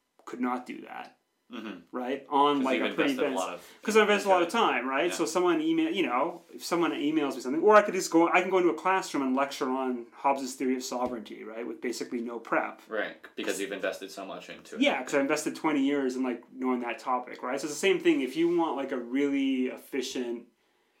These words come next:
Speaker 1: exercise, then you have to invest time at the front end for the skill.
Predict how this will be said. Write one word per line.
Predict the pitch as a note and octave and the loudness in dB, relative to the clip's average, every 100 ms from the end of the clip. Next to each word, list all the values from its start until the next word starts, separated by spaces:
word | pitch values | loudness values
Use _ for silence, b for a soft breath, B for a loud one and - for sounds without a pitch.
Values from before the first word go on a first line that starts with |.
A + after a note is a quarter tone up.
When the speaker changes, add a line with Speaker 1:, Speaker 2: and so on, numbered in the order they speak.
| b b b b - | b b b b -2
Speaker 1:
exercise, | D3 - D3 B2 A#2+ A2 A2 A2 - - - - | -2 0 -2 -2 -6 -6 -10 -14 -16 -18 -12 -4
then | C3 C3+ C3 C3 C3+ - - _ _ _ _ _ _ _ _ _ - | 0 2 2 0 -2 -8 -16 _ _ _ _ _ _ _ _ _ -14
you | C3+ C3+ C3+ C3 B2+ B2 - _ - | -4 0 2 2 0 -2 -12 _ -10
have | - C#3+ | -6 -4
to | D3 | 0
invest | C3 A2+ A2+ B2 B2 - - | 0 -2 -4 -2 -2 -6 -12
time | - B2 A#2+ | -8 -6 -6
at | A#2 | -8
the | A2 | -10
front | - A#2 | -10 -10
end | A#2 A2+ A2+ | -10 -10 -14
for | - A#2+ | -14 -16
the | - | -14
skill. | - - - - | -12 -12 -14 -16